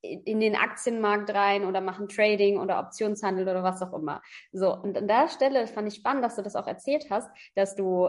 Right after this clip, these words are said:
im Endeffekt das auch hattest und dann dein Kopf dir danach gesagt hat, nachdem du ja Verluste gemacht hast tatsächlich, ist diese,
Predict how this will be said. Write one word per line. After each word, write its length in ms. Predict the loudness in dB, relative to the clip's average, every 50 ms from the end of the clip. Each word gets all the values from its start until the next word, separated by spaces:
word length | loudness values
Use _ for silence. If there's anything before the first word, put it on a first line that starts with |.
| 2 -2
im 120 | -4 -4
Endeffekt 520 | -2 -4 -4 -2 0 0 0 0 -2 -8 -20 _ _ _ _ _ _
das 220 | 0 0 0 4
auch 240 | 4 4 4 4 0
hattest 360 | -6 -6 -4 -6 -6 -6 -4
und 240 | -4 -2 -2 2 2
dann 240 | 2 4 4 4 2 0 -2 -6 -2 0
dein 360 | 2 2 2 0 -4 -6 -8 -14 _ _ _
Kopf 320 | 0 2 2 2 2 0 0
dir 100 | 2 2
danach 400 | 4 2 4 2 2 0 -2 -4
gesagt 320 | -2 2 2 2 2 0
hat, 80 | -4 -4
nachdem 300 | -4 -6 -4 -6 -2 0
du 60 | 2
ja 140 | 4 4 2 0 -2 -6 -10 -16 -18 -18 -16
Verluste 460 | -6 -4 0 0 0 0 -2 -4 -4
gemacht 340 | -2 0 0 0 -2 -4 -4
hast 200 | -6 -6 -6 -6
tatsächlich, 640 | -6 -8 -4 -2 -2 -2 -2 0 -2 -2 -2 -2 -6 -14 -20 -20 _ _ _ _ _ _ _ -20 -20 -20 _ _ -20 _ _ -16 -12
ist 260 | -8 -6 -6 -6 -8 -10 -14 -18 -18 -20 _ _ _
diese, 340 | 2 2 4 4 2 -2 -2